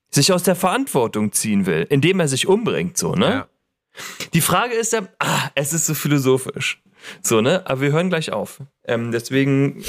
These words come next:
Speaker 1: ähm, ist das was, was man mit in die Woche nehmen kann. Was ist, wenn diese ganze Himmel-Hölle-Geschichte alles stimmt, ne? Oder sonst irgendwas hinter, ähm,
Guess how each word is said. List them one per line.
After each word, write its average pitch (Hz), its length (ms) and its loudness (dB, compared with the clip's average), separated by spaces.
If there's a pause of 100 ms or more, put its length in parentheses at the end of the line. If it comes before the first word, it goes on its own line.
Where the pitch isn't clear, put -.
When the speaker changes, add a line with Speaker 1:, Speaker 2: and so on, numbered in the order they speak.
(140)
Speaker 1:
ähm, 127 360 -4
ist 131 180 0
das 139 220 0
was, 139 320 0
was 127 220 -2
man 127 280 -2
mit 135 160 0
in 135 100 0
die 120 120 -2
Woche 113 220 0
nehmen 92 240 -4
kann. 104 280 -4 (840)
Was 269 280 0
ist, 254 420 -2
wenn 170 160 2
diese 160 240 0
ganze 175 320 0
Himmel-Hölle-Geschichte 160 1080 2
alles 123 220 -2
stimmt, - 500 -2
ne? 131 260 2 (520)
Oder 160 220 4
sonst 175 360 -2
irgendwas 131 400 2
hinter, 131 400 0
ähm, 123 400 -2